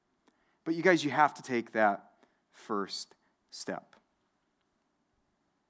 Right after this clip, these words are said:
Uh, I wanna lastly look at, uh, Galatians six, seven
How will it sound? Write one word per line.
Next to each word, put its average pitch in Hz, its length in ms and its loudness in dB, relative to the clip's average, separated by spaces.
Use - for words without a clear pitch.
Uh, 120 340 8
I - 60 -4
wanna 151 200 -2
lastly 127 360 4
look 117 160 -4
at, 104 80 -6
uh, 120 200 -12
Galatians 120 520 -4
six, - 460 -4
seven 104 520 -6